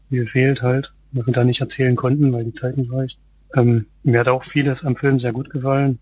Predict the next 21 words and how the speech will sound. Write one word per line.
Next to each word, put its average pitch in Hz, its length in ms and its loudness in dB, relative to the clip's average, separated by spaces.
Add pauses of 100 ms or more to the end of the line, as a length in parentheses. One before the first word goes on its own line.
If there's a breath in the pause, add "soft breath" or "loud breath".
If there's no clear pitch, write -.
(2000)
Ich, - 220 -6
ich - 280 0
kann 120 140 0
mich 120 100 2
da 120 140 0
größtenteils 120 760 -2
bei 117 160 -4
Marsch 117 240 2
Kritik 120 300 -6
anschließen. 127 520 -2 (960)
Die - 60 -16 (140)
drei 120 180 -2
D 123 140 4
hat 123 80 2
mir 120 140 4
auch 131 120 -4
gut - 220 -6
gefallen 139 320 2
diesmal. 139 420 2
Alleine 127 260 0
schon 120 380 -2